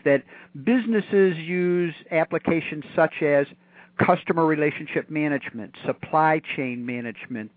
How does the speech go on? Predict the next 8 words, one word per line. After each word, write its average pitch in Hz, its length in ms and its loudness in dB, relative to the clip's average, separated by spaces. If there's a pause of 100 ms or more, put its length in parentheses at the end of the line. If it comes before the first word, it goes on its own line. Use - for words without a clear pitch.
uh, 113 180 -2 (340)
uh, 120 160 4 (120)
to, 139 160 4 (260)
to 170 100 4
run 156 380 6
their 147 120 2
business. 131 540 -2 (500)
Uh, 127 80 2